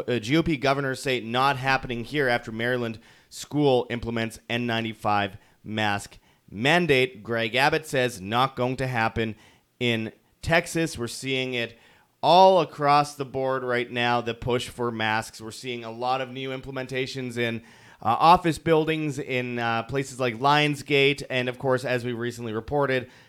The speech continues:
California and New York are laying out their covid guidelines, which include masking as well, and staying home,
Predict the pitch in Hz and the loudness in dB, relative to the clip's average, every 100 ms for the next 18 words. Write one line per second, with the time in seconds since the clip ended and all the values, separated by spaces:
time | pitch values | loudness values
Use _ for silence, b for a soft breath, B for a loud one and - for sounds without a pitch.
0 | _ 147 139 127 135 139 135 127 127 123 | _ 2 4 4 0 -2 -2 -2 -4 -2
1 | 127 135 135 117 - 117 123 123 120 123 | -2 -2 -2 -6 -6 -4 0 2 2 0
2 | 104 135 139 120 - 120 107 98 107 107 | 0 2 2 0 -2 -4 -4 -4 -2 -2
3 | 101 107 101 98 107 - 110 107 117 107 | -2 -6 -6 -6 -6 -6 -14 -6 -4 -4
4 | 92 104 104 - 110 101 - 104 98 123 | -4 -2 -2 -4 -10 -14 -10 -10 -6 0
5 | 185 165 165 156 156 - 151 160 170 160 | 2 2 0 -4 -6 -2 -2 0 0 2
6 | 202 156 | 4 4